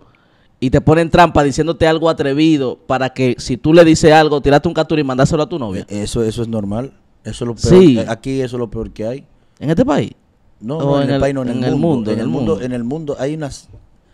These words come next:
Speaker 2: emisarias, hay unos emisarios, no hablo de mujeres solamente, hablo también de hombres, que le hacen eso a siervas.
Speaker 1: Sí.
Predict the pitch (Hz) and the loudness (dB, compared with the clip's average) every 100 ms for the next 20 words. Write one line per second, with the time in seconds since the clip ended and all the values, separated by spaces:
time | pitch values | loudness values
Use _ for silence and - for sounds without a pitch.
0 | - _ _ _ _ _ 117 120 107 135 | -20 _ _ _ _ _ -10 -10 -8 -8
1 | 117 98 95 98 _ _ _ - 117 147 | -8 -10 -14 -18 _ _ _ -12 -10 -10
2 | 147 143 123 - 120 110 113 135 135 120 | -8 -8 -8 -8 -8 -6 -8 -6 -6 -6
3 | 127 117 107 110 104 101 120 117 113 113 | -6 -6 -8 -10 -12 -12 -12 -10 -12 -10
4 | 110 104 98 113 - - _ _ - 117 | -10 -10 -12 -14 -18 -20 _ _ -14 -10
5 | 110 107 117 110 107 98 156 117 95 - | -8 -8 -10 -10 -12 -10 -8 -8 -12 -14
6 | - 123 110 98 - | -10 -6 -6 -6 -12